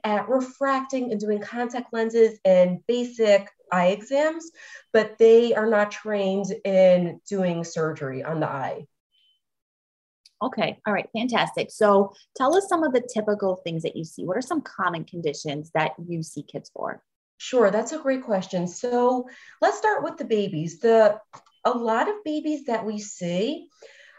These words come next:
Speaker 1: um, many of them have tear duct obstructions, which is very common. About seven to nine percent of babies that are born are born with tearing of the eye, which thankfully ninety percent of that resolves on its own by the time a baby's one years old. So that's something very commonly that we see.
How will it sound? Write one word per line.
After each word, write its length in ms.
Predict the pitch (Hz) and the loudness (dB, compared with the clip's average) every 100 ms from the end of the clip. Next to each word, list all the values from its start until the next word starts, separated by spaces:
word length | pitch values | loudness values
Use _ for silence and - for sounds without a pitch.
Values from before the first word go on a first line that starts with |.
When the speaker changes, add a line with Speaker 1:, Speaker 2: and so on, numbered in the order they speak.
| _ | _
Speaker 1:
um, 720 | 214 220 214 208 208 208 208 - _ _ _ _ - | 2 4 4 6 6 4 -2 -10 _ _ _ _ -4
many 300 | 247 262 349 | 0 0 0
of 80 | 339 | -4
them 180 | 339 311 | -6 -4
have 260 | 285 220 | -2 -2
tear 220 | - 214 | -2 -2
duct 240 | 214 233 247 | 0 -2 -4
obstructions, 680 | 254 - 196 180 - 226 220 | -8 0 0 0 0 -2 0
which 280 | 180 - | -4 -2
is 260 | 202 196 180 - _ _ 170 165 | -2 -2 -6 -18 _ _ -4 2
very 320 | 202 302 339 | 4 2 -4
common. 500 | - 175 175 190 254 | -4 0 2 2 0
About 540 | - 220 220 208 - | 2 6 6 4 -2
seven 300 | - 220 294 | -6 -4 -4
to 100 | 302 | -4
nine 180 | 285 269 | -6 -4
percent 300 | 247 233 214 | -6 -4 -4
of 80 | 185 | -4
babies 320 | 165 165 220 | -6 -6 -6
that 100 | 208 | -2
are 140 | 196 | -4
born 260 | 180 165 196 | -4 -4 -4
are 140 | 202 | -4
born 280 | 180 180 180 | -4 -2 -2
with 240 | 165 165 - | -4 -6 -6
tearing 380 | 190 175 202 | -2 0 2
of 140 | 196 196 | 0 -2
the 120 | - | -6
eye, 440 | 165 156 180 320 - - - - _ _ | -4 -2 -2 -4 -10 -20 -20 -20 _ _
which 580 | 220 226 226 220 - - _ - | 2 6 6 4 -4 -14 _ -4
thankfully 460 | 254 254 269 254 240 | -2 -2 0 2 4
ninety 320 | 196 196 226 | 4 2 -2
percent 340 | 226 214 190 | -8 -2 0
of 100 | 190 | 2
that 180 | 208 185 | 2 0
resolves 380 | 185 180 180 185 | -2 0 0 0
on 140 | 180 | -2
its 160 | 160 180 | -4 -4
own 160 | 175 | -2
by 100 | 185 | -2
the 100 | 170 | -2
time 220 | 160 175 170 | -4 -4 -4
a 80 | |
baby's 380 | 160 160 170 175 | -4 -6 -6 -6
one 160 | 160 160 | -4 -2
years 180 | 226 208 | -2 0
old. 260 | 156 180 180 | 0 -2 -4
So 180 | - 220 | -2 0
that's 220 | 254 302 | 0 -2
something 320 | 330 320 269 | -8 -8 -4
very 200 | 214 214 | -2 -2
commonly 480 | 202 180 185 185 185 | -4 -2 -2 -2 -2
that 200 | 190 208 | -4 -4
we 80 | 220 | -8
see. 540 | - 170 165 262 254 | -6 -6 -4 -6 -12